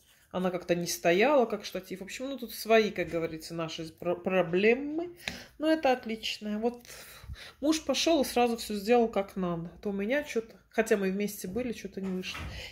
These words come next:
И здесь у меня еще одна палка, штатив. В общем, я вся, вся в этом. Ну, нужно мне. Молодец, муж хороший.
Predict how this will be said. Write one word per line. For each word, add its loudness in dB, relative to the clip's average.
И -2
здесь 4
у -4
меня 2
еще 2
одна 0
палка, 4
штатив. -4
В -4
общем, -6
я 2
вся, 0
вся 4
в -2
этом. -2
Ну, -6
нужно -6
мне. -10
Молодец, -4
муж -8
хороший. -2